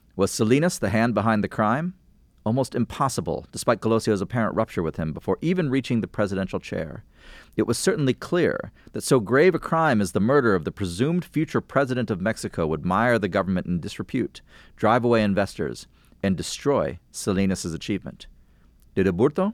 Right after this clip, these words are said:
the man with the gun, act on his own? He would behave as if he were mentally unbalanced, even under harsh police interrogation. It is not entirely impossible that he was a solitary assassin.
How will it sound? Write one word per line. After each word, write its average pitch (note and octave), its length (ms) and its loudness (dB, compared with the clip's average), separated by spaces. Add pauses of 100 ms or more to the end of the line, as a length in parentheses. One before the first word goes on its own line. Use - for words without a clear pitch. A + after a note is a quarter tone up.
(120)
the - 80 -2
man G2+ 180 2
with F2 80 -2
the F#2 80 -2
gun, G2+ 340 2
act A2 200 0
on G2+ 100 4
his E2+ 100 0
own? E3 320 2 (640)
He C3+ 100 2
would D3 140 6
behave G#3 440 2
as B2+ 120 0
if B2+ 100 -4
he D#3 80 0
were C#3 140 4
mentally C#3+ 340 2
unbalanced, A#2 640 0
even A2+ 220 2
under G#2 180 2
harsh - 420 -2
police A2+ 280 0
interrogation. A2+ 800 -4 (520)
It B2 120 6
is C3 100 4
not E3 140 6
entirely D3+ 500 2
impossible A#2+ 560 0
that D#2+ 140 -2
he G2+ 100 -2
was F#2 220 0
a - 20 -6
solitary F2 640 0
assassin. F2+ 600 -6